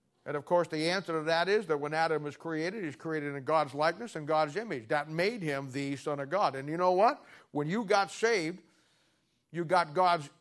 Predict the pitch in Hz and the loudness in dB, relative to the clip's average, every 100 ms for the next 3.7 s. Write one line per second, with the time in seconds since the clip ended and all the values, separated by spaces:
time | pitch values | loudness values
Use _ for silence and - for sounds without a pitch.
0 | _ - 180 170 170 175 175 - _ _ | _ 6 8 8 6 -2 -4 -14 _ _
1 | _ _ 160 165 175 180 156 175 165 139 | _ _ 2 2 2 0 2 4 4 2
2 | 247 180 185 - _ _ _ _ - 156 | 0 0 -2 -8 _ _ _ _ -6 -6
3 | 175 190 185 190 254 214 | 0 2 2 0 -2 -4